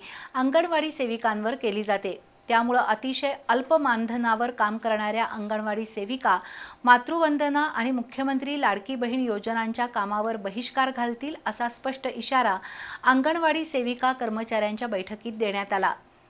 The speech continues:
याचबरोबर अंगणवाडी सेविकांना शासकीय कर्मचाऱ्यांप्रमाणे सर्व सोयी सवलती जाहीर व्हाव्यात, अशी मागणी करण्यात आली.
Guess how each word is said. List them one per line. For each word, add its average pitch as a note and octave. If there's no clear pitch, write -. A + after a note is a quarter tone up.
याचबरोबर A3+
अंगणवाडी D4+
सेविकांना A#3+
शासकीय A3+
कर्मचाऱ्यांप्रमाणे A3
सर्व D4+
सोयी B3
सवलती A3
जाहीर G3+
व्हाव्यात, G3+
अशी A3
मागणी A3
करण्यात G3+
आली. F#3